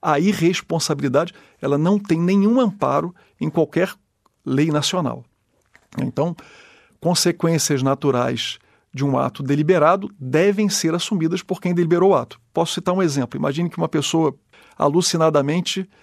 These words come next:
resolva dirigir por uma pista qualquer a cento e oitenta quilômetros por hora. Uma pista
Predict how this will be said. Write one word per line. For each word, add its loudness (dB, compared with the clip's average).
resolva 2
dirigir 0
por -2
uma 2
pista -4
qualquer 0
a 2
cento -2
e 2
oitenta -4
quilômetros -6
por -2
hora. -4
Uma -2
pista -2